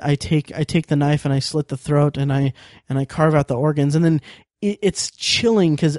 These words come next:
as he's describing it, uh, just to himself and to the audience, it's kind of his inner monologue when he's doing it, 'cause it's, it's a kind of a fantasy sequence, basically. He'll, he repeats the line, he says, "This is my design. This is my design," every time. And it's like, it's like, it's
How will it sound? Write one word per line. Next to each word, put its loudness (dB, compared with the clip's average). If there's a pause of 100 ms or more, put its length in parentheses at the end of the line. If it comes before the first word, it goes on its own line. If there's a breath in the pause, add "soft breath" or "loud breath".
as 0
he's 0
describing 0
it, -2 (120)
uh, 0
just -2
to 2
himself 0
and -2
to 0
the 0
audience, -2 (320 loud breath)
it's -4
kind 0
of 2
his 0
inner 2
monologue 0
when -2
he's -4
doing 0
it, -4
'cause -6
it's, -6
it's -4
a -2
kind -2
of -2
a -4
fantasy -2
sequence, 0
basically. -2 (480 loud breath)
He'll, 2
he 0
repeats 0
the 2
line, 0
he 0
says, 0
"This -2
is -6
my 0
design. 0 (460 loud breath)
This 0
is 0
my 2
design," 2
every 0
time. 2
And 4
it's 0
like, 0
it's 0
like, 0
it's -4